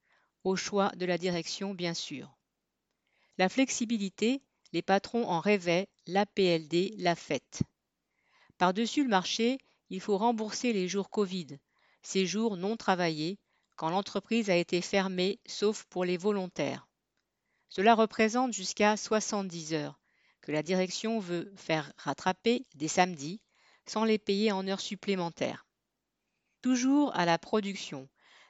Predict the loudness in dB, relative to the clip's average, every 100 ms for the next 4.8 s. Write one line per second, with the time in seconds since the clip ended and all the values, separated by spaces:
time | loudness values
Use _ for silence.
0 | 0 4 4 6 6 6 4 2 2 2
1 | 0 0 -2 -2 0 2 2 2 4 2
2 | 2 -2 -2 -4 -6 -6 -8 -8 -6 -6
3 | -8 _ _ _ _ _ -4 -2 -2 -6
4 | 2 4 4 0 0 -2 -4